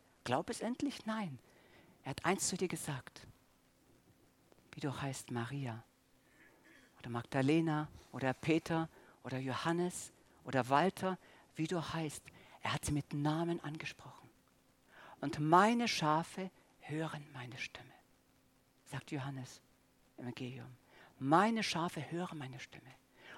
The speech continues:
Und plötzlich wusste Maria, „Stopp mal, die Stimme,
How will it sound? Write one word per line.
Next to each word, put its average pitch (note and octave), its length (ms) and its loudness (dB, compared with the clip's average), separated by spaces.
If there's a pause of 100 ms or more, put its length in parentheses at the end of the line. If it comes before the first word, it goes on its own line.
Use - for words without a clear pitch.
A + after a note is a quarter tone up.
Und C3+ 200 0
plötzlich E3 720 4 (260)
wusste D#3+ 280 0
Maria, D3+ 480 4
„Stopp - 340 -8
mal, B2 200 -10 (580)
die G#3 180 2
Stimme, E3+ 480 -4